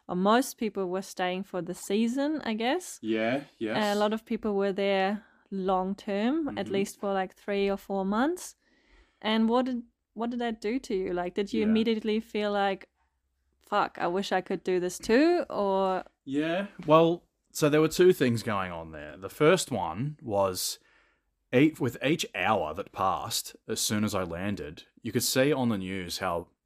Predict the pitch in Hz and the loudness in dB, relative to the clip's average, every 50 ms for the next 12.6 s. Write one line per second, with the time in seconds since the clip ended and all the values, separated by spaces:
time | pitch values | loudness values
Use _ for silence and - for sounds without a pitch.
0 | _ _ _ _ _ _ _ - 92 85 85 87 85 82 - 95 85 92 - - | _ _ _ _ _ _ _ -2 -2 0 0 -2 -4 -6 -8 -10 -10 -8 -8 -8
1 | 90 85 82 80 78 78 82 78 78 80 78 78 73 69 69 - - _ _ _ | -8 -8 -8 -8 -8 -8 -8 -10 -12 -12 -12 -12 -12 -14 -16 -20 -20 _ _ _
2 | _ _ _ - 208 202 196 190 180 180 185 196 _ _ _ _ _ _ _ _ | _ _ _ -12 -12 -10 -10 -12 -14 -16 -20 -20 _ _ _ _ _ _ _ _
3 | - 139 139 147 139 147 139 123 117 110 107 107 104 95 - - 107 101 98 92 | -2 2 2 2 4 4 4 4 4 2 2 2 -2 -4 -4 -2 0 2 0 0
4 | - - 104 92 95 95 92 - - 104 95 92 92 90 - - 92 87 87 82 | -2 -4 -6 -4 -4 -4 -4 -4 -8 -10 -8 -8 -8 -10 -8 -8 -8 -8 -8 -4
5 | 101 104 101 101 101 95 92 87 87 90 87 90 87 82 - - - 101 101 95 | 0 2 2 2 2 0 -2 -4 -4 -4 -2 -2 -4 -6 -6 -4 -2 -2 -2 -2
6 | - - 101 92 90 90 85 92 90 82 - - - - 95 87 87 87 87 87 | -4 -6 -6 -6 -6 -8 -8 -10 -10 -8 -8 -8 -6 -4 -4 -2 -2 -4 -4 -8
7 | 85 85 85 85 - _ _ _ _ _ _ _ _ _ _ _ _ - 98 92 | -8 -10 -12 -12 -14 _ _ _ _ _ _ _ _ _ _ _ _ -6 -4 -2
8 | 87 87 87 85 85 85 82 - _ - 110 101 95 95 92 113 110 - 104 98 | -2 -2 -4 -6 -10 -12 -14 -14 _ -8 -6 -6 -6 -6 -4 -4 -4 -4 -2 -2
9 | 101 104 107 110 113 110 107 101 98 98 98 98 95 90 - 98 90 85 - - | 0 0 2 4 4 4 2 2 4 4 4 4 2 0 -2 -4 -4 -6 -6 -6
10 | 95 87 82 80 80 - 92 87 82 - 90 82 - 90 80 82 80 - - _ | -8 -6 -6 -8 -8 -8 -8 -8 -6 -6 -8 -8 -8 -8 -10 -10 -12 -14 -16 _
11 | _ _ _ _ _ _ _ _ _ _ _ _ _ _ _ _ - 95 85 85 | _ _ _ _ _ _ _ _ _ _ _ _ _ _ _ _ -8 -8 -8 -8
12 | 80 78 73 73 - - - - 67 67 - | -8 -10 -12 -14 -14 -14 -14 -14 -16 -18 -20